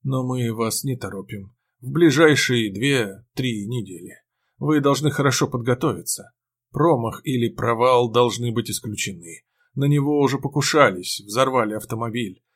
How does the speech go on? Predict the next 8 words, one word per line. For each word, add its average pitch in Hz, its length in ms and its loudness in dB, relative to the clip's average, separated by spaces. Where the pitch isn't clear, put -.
Его 147 280 4
водитель 139 480 2
погиб, 104 500 -6
а 127 220 -2
он 123 120 -2
чудом 127 400 0
остался 120 580 -2
жив. 90 380 -12